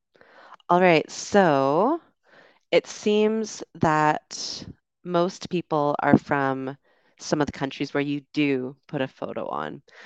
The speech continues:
Um, so some of the countries or regions where it's common to put a photo on your C V include the European Union, Latin America, Southeast Asia, and the Middle East. So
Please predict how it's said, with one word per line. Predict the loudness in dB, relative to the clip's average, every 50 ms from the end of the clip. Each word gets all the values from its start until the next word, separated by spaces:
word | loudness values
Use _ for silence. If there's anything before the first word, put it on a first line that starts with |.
| -20 -20 -20 _ -4
Um, | 0 2 2 2 2 0 -4
so | -2 -4 -2
some | 0 2 2 2
of | 2 4
the | 6 4 4 4 0 _ -12
countries | -6 -6 -6 -4 -4 -4 -2 -2 -2 -2 -4 -6
or | -4 -4 -2
regions | -2 -2 -2 -2 0 -2 -2 -2 -2 -6 -8 -10 -8 -8 -8 -8 -12 _ _ -16
where | -10 -6 -4 -4 -2 -2 -4 -6 -6 -8 -12 _ _
it's | -20 -20 -18
common | -12 -8 -8 -6 -6 -8 -12
to | -14 -16
put | _ -12 -12 -12 -12 -16
a | -20 -14 -8
photo | -6 -4 -4 -2 -4 -4 -6 -8 _ _ _ _ _ _ _ -8
on | -6 -6 -4
your | -6 -8 -8
C | -10 -8 -8 -8 -6
V | -6 -6 -6 -6 -8 -8 _ _ _ _ _ _ -10
include | -8 -8 -6 -2 0 0 0 0 -2 -4
the | -6 -6
European | -4 -4 -6 -6 -8 -8 -8 -6 -4 -2
Union, | 0 0 2 2 4 4 2 2 0 -4 -8 _ _ _ _ -10
Latin | -8 -8 -8 -8 -8 -8
America, | -4 -2 0 0 0 -2 -2 0 0 0 0 -2 -4 -10 _
Southeast | -10 -4 -4 -4 -4 -4 -8 -8 -4
Asia, | -4 -4 -4 -2 -2 -2 -2 -2 -4 -6 _ _ _ _ _ _ -10
and | -10 -8 -8
the | -6
Middle | -6 -4 -4 -4 -4
East. | -6 -10 -12 -14 -16 -20 -20 -20 _ _ -20 -20 -20 -20 _ _
So | -10 -2 0 2 4 4 2 2 0 0 -2 -4 -6